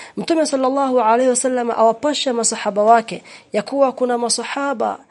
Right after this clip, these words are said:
alfu kadha wa kadha ambao wataingia katika janna ya Allah Subhanahu wa Ta'ala pasina na hisabu wala adhabu. Ukasha moja kwa moja asimama,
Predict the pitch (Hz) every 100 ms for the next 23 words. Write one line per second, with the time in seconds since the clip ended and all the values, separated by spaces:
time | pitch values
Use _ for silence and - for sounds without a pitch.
0 | - - - 262 254 - 226 - 320 294
1 | 285 262 247 247 277 247 240 208 226 240
2 | 233 226 220 220 220 311 233 - - _
3 | - - 220 202 262 247 226 202 208 240
4 | 220 196 - 220 208 190 196 196 190 214
5 | 185 - - _ - - 285 277 254 -
6 | 226 277 311 320 294 294 277 240 233 240
7 | 226 202 190 - - - 214 - 247 -
8 | 214 180 185 311 330 294 262 240 247 226
9 | 233 240 - 254 294 302 233